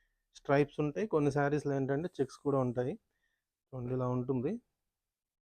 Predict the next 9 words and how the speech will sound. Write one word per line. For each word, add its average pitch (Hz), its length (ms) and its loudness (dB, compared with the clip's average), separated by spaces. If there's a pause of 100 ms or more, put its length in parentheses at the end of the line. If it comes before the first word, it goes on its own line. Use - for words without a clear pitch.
(420)
ఇది 131 100 -2
వచ్చేసి 127 300 0
మనకి 123 260 -2
వైలెట్ 131 420 2
కలర్ 127 260 -2
అండి, 120 240 -4 (1040)
ఆరెంజ్ 127 500 0
కల్నే 127 380 -2
షేడ్‌లో. 120 420 -2